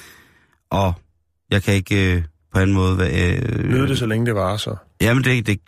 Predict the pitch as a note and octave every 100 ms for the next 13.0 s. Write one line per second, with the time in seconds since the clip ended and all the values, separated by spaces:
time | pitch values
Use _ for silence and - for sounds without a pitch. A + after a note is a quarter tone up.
0 | - F#2+ F#2 F2 G2+ F#2+ F2+ D2+ - -
1 | A1+ - F#2 - - - - - - F2
2 | - - A#2+ A#2 - A#3+ C#4 - - -
3 | - - A#2+ - C#3 A2 A2 - G2 G2+
4 | F2 A2+ G2+ F#2+ F#2 - - - - G#2
5 | - F2 F2+ G2 F2+ E2+ E2 F#2+ F2+ F2
6 | F#2 E2 F2+ E2 E2 - A#2 G2+ - -
7 | E2+ E2+ F2+ F2+ E2+ F2+ F2+ F2 F2+ F2
8 | E2+ F2+ - - - - _ _ - A#2
9 | F#2+ - F#2+ - G2+ G#2 A2 G#2 A2+ G#2
10 | F#2+ C3 D3+ C#3 C#3+ C#3 G2 G2+ G2+ A2
11 | G2+ A2 G2+ G#2 B1 G1+ D#2 F2+ G2 F2+
12 | G2 - G#2+ G#2+ - C3+ A2 A2 G#2+